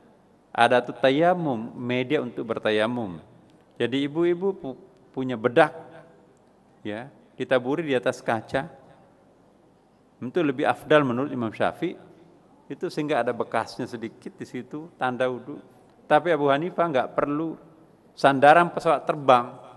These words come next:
itu kain, bahan, atau mungkin kulit, itu juga dari tanah kok. Jadi di belakang, apapun dari tanah. Tapi hati-hati,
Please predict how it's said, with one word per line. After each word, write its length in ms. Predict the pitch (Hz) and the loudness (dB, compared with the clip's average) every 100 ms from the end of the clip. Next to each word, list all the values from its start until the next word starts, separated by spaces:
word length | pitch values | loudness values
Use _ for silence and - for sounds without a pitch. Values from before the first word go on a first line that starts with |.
| - _ - | -20 _ -10
itu 240 | 156 156 | -6 -6
kain, 480 | 135 135 131 139 147 | 0 4 6 4 0
bahan, 560 | 127 117 120 139 156 160 - | 0 0 0 -4 -6 -8 -16
atau 240 | - 139 135 | -14 -10 -8
mungkin 240 | 127 135 | -8 -10
kulit, 480 | 135 135 127 151 - - - | -10 -6 -4 -6 -8 -16 -10
itu 240 | 160 175 | -8 -8
juga 240 | 143 135 | -4 0
dari 160 | 127 117 | 2 2
tanah 400 | 113 113 120 127 | 0 -2 -2 -4
kok. 180 | 135 - - - _ _ _ _ _ _ _ _ _ _ | -6 -12 -16 -20 _ _ _ _ _ _ _ _ _ _
Jadi 240 | 123 127 175 | -6 -6 -6
di 80 | 120 | -2
belakang, 560 | 117 117 - 214 135 131 _ _ _ _ _ - | 0 0 -2 -10 -12 -14 _ _ _ _ _ -2
apapun 320 | 156 170 196 | 0 -2 0
dari 160 | 156 | 0
tanah. 420 | 147 165 160 123 113 - - - _ _ _ _ _ _ _ _ _ _ _ | 2 2 2 0 -4 -14 -20 -20 _ _ _ _ _ _ _ _ _ _ _
Tapi 200 | 127 143 | 2 6
hati-hati, 640 | 156 170 160 165 196 160 | 4 6 4 2 -2 -6